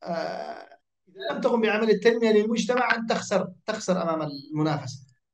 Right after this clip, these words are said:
صحيح، استيراد المنتجات التي لا تستطيع إنتاجها. إذاً نواصل،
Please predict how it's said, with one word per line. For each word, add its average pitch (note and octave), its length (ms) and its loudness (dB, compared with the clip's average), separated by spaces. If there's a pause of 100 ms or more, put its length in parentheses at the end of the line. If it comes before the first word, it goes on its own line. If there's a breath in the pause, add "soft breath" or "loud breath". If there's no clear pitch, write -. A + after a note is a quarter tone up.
(1800)
صحيح، E3+ 240 2
استيراد F3+ 400 4
المنتجات E3 460 0
التي D#3 200 0
لا D#3 100 0
تستطيع D3+ 340 -6
إنتاجها. D3 380 -8 (1080)
إذاً B3 140 8
نواصل، B3 680 10